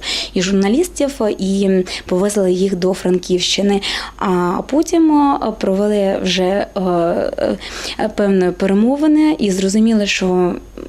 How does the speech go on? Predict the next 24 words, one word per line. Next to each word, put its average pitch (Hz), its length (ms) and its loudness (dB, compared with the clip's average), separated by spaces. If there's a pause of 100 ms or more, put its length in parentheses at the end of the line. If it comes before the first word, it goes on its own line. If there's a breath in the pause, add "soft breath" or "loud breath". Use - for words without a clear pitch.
(220)
це 185 380 0
недостатньо, 202 760 0
тобто 196 220 -2
ми 185 120 4
маємо 180 320 4
ще 180 220 0
зібрати 180 640 0
і 180 240 0
журналістів, 196 760 0
і 180 40 -4
привезти 185 460 -2
їх 175 180 0
сюди, 185 320 0
щоб 190 220 -2
вони, 185 180 2
власне, 180 480 0 (440 loud breath)
е, 180 60 0
побачили, 185 640 0
чим 180 300 0
живе, 190 680 0
е, 226 580 0
живуть 208 260 0
звільнені 208 480 2
території, 202 760 0